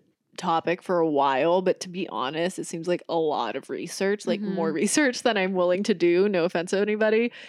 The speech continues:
Speaker 1: But, like, it's this idea that our history, the American history, like, is so filled with propaganda that, like, half of the stuff that we believe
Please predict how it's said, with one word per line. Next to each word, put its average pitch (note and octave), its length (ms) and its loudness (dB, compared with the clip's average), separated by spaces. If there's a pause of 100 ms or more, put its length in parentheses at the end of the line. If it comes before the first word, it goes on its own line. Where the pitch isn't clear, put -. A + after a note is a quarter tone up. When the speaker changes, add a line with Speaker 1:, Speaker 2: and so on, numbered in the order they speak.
(360)
Speaker 1:
But, G#3+ 160 4
like, A3 160 4
it's A3 100 -4
this A#3 160 -2
idea G3+ 540 2
that A#3 280 0
our A3+ 200 2
history, G3 580 -2
the F#3 120 0
American F3 440 -2
history, F#3 640 0
like, E3+ 420 -2 (420)
is G#3 160 2
so F3+ 340 2
filled E3+ 280 0
with F3 140 -2
propaganda E3 720 0
that, - 140 0
like, D#3+ 160 0
half - 600 -6
of G#3+ 60 2
the G#3 100 4
stuff E3 360 -2
that F3+ 140 2
we F3+ 140 -2
believe E3+ 680 0